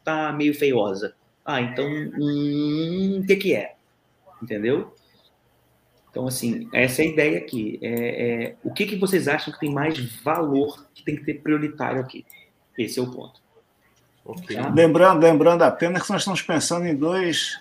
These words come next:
Speaker 3: eu, o participante e o próprio ins-, instituto, e o próprio, a
Speaker 1: Instituição.
Speaker 3: própria instituição.
Speaker 1: Isso.
Speaker 3: Que, que, que podem ter valores diferentes.
Speaker 1: Então, por isso que tem aqui, ó. Tem
Speaker 3: Complementares,
Speaker 1: esse
Speaker 3: natural, isso. E maior exposição na comissão, dois. Quer dizer, os dois
Speaker 1: Entendeu?
Speaker 3: podem ter a mesma prioridade, né?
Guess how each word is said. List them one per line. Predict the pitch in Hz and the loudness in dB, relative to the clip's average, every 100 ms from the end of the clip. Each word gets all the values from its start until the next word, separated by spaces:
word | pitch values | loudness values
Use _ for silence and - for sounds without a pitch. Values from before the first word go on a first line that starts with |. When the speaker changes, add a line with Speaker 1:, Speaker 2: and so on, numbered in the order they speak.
| - | -10
Speaker 3:
eu, | - 151 | 2 4
o | 147 160 | 4 4
participante | - 160 - - - 160 180 196 208 | 6 4 4 0 4 6 6 4 2
e | 175 208 | 2 0
o | |
próprio | 208 190 185 196 | 2 2 2 2
ins-, | 165 - | -2 -2
instituto, | 165 147 139 - 135 - | -4 -2 -4 -2 -4 0
e | 147 | 0
o | 151 | 2
próprio, | 160 151 165 156 | 2 2 2 4
a | |
Speaker 1:
Instituição. | 139 120 - | 4 2 2
Speaker 3:
própria | 127 123 | 2 2
instituição. | - - 285 - 190 180 - - _ _ - | 0 0 0 4 2 2 -6 -20 _ _ -6
Speaker 1:
Isso. | 135 120 - - - | -4 -4 -6 -8 2
Speaker 3:
Que, | 262 | 4
que, | - 160 - - | 10 10 10 4
que | - | 4
podem | - 175 170 165 | 6 8 8 8
ter | 175 175 | 6 8
valores | 190 165 180 202 | 8 6 4 2
diferentes. | 208 - 143 139 131 - - _ - | 0 2 2 2 0 -10 -16 _ -2
Speaker 1:
Então, | 143 131 175 156 | 2 2 2 4
por | 127 | 4
isso | 131 | 4
que | - | 0
tem | 180 233 | 0 0
aqui, | 233 175 | 2 2
ó. | 110 | 2
Tem | - - 120 | 0 2 6
Speaker 3:
Complementares, | 120 151 151 113 147 156 185 190 | 8 8 6 6 8 8 8 4
Speaker 1:
esse | 160 | 0
Speaker 3:
natural, | 147 151 156 156 | -2 0 -2 0
isso. | 143 147 151 - - | 2 2 2 -4 -6
E | 143 | 0
maior | 143 | 2
exposição | 147 - 160 165 | 2 -2 -6 -4
na | 156 | -6
comissão, | 170 156 151 135 | -4 -4 -2 -2
dois. | 151 160 - - - - _ - _ - - | -2 -4 -8 -18 -20 -20 _ -20 _ -12 2
Quer | |
dizer, | 147 | 6
os | 151 156 | 8 8
dois | 233 | 8
Speaker 1:
Entendeu? | - | 10
Speaker 3:
podem | 220 | 8
ter | 190 | 10
a | 202 | 8
mesma | 202 214 | 8 6
prioridade, | 214 208 175 139 147 135 123 | 6 4 4 4 4 4 2
né? | 131 143 | -2 -4